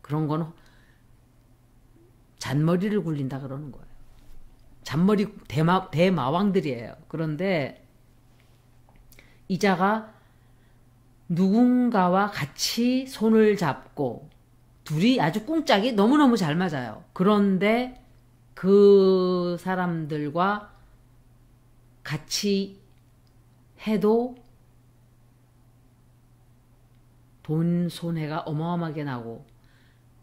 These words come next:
그거 고소를 취하해야만 하는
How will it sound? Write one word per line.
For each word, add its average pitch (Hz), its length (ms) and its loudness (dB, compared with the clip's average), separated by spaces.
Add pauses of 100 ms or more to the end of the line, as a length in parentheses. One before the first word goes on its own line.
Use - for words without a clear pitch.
(200)
그거 175 460 -2 (120)
고소를 175 500 -4
취하해야만 214 960 0
하는 131 420 -8